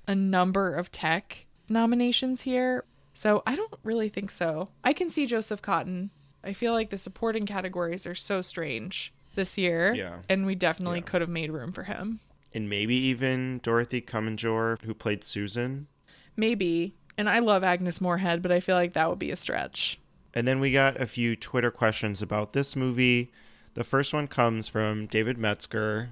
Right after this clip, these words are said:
Speaker 2: "If Welles had won Best Director and or Picture, would it have changed his career and reputation for the better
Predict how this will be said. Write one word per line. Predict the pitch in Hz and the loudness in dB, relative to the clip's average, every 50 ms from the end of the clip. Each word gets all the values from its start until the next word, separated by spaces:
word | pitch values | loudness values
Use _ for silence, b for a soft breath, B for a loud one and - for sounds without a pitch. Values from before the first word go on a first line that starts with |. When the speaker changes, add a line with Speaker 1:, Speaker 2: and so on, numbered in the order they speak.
| - - _ _ - | -12 -18 _ _ 0
Speaker 2:
"If | 117 113 110 - - | 0 0 0 0 0
Welles | 110 117 117 123 139 143 - - | 2 4 6 6 4 2 0 -2
had | 165 143 | -2 0
won | 123 117 113 113 107 | 2 2 2 2 2
Best | - 110 110 - - | 0 -2 -2 -2 -2
Director | 113 110 107 107 - - 107 104 104 104 - - | -2 0 0 -2 -2 -2 -4 -4 -4 -6 -4 -4
and | 117 120 123 127 | -2 -2 -2 0
or | 131 123 120 117 | 0 2 0 0
Picture, | - - 101 - - - - 104 98 98 98 - - | 0 -4 -8 -6 -8 -8 -6 -4 -4 -4 -4 -6 -6
would | - 113 113 | -4 -2 0
it | 113 107 | 0 0
have | 110 107 - | -2 -2 -4
changed | - - 110 110 110 110 - | -4 -4 -4 -4 -4 -4 -6
his | 123 117 107 - | -6 -6 -8 -8
career | - - 113 101 104 107 107 110 | -6 -6 -4 -4 -4 -4 -4 -4
and | 110 110 104 104 | -6 -6 -8 -8
reputation | 104 104 - 110 101 - - 101 98 98 - - 107 104 | -8 -8 -8 -10 -10 -8 -8 -8 -6 -6 -6 -8 -10 -10
for | - - 107 | -10 -8 -8
the | 104 110 95 | -8 -8 -8
better | - - 104 98 98 113 117 135 147 | -6 -4 -2 -2 0 0 -2 -2 -4